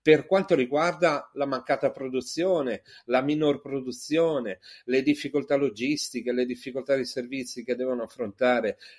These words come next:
le, eh, imprese della Lombardia, ma come avrete probabilmente saputo e capito, eh, questo indice della paura, che è questo, eh,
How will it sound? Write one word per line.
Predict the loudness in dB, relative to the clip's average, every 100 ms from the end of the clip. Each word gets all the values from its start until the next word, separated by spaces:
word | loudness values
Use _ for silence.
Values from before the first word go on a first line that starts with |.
| -8
le, | 2 4 4 2
eh, | -2 -2 -2
imprese | -4 -4 2 2 2 0
della | 0 -2
Lombardia, | -2 -2 -2 -2 0 2 2 0 -18 -20 -6
ma | -4 0
come | 2 4 2
avrete | 4 2 2
probabilmente | -4 -4 0 0 0 0 0 -2
saputo | -6 -6 -4 -2 -4 -4 -6
e | -4 -6 -2
capito, | -2 -2 -12 -10 -12 -12 _ -20 -20 -4
eh, | 2 2
questo | 2 0 2
indice | 2 2 0 0
della | 0 0 0
paura, | 0 2 2 0 0
che | -4
è | -2
questo, | -8 -2 2 2 2 -6 -20 _ 0
eh, | 4 6 4 -2